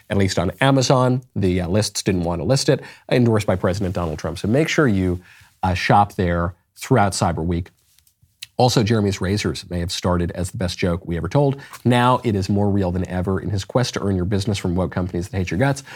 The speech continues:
the God King turned a single glorious razor into a triumphant new line of men's products. Nourishing shampoo, conditioner, charcoal body wash, luxurious beard kit, and the new Precision five razor with flip back trimmer. Yes,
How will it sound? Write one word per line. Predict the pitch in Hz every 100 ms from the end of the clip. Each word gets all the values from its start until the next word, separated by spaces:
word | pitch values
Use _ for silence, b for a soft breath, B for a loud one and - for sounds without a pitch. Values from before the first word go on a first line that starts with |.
| B -
the |
God | 120 151 208 196
King | 190 151 147
turned | - 143 127
a |
single | - - 170 202 196
glorious | 139 135 139 123
razor | 107 90 101 95 B B -
into | 120
a | 107
triumphant | - 101 107 120 - 90
new | 101
line | 95 90
of | 87
men's | 87 92
products. | - 98 98 92 - B B B _ -
Nourishing | 147 147 127 113
shampoo, | 110 101 101 95
conditioner, | 101 101 98 104 95
charcoal | - 107 104 98
body | 92 87
wash, | 90 87 -
luxurious | 95 95 127 127 113 -
beard | 104 95 87
kit, | 98 90 - B B B
and | 123
the |
new | 131 170
Precision | - 127 123 107
five | 98 92 90
razor | 85 87 92
with | 85 85 -
flip | - - 143 -
back | - 101 - -
trimmer. | 113 90
Yes, | 85 135 214 - -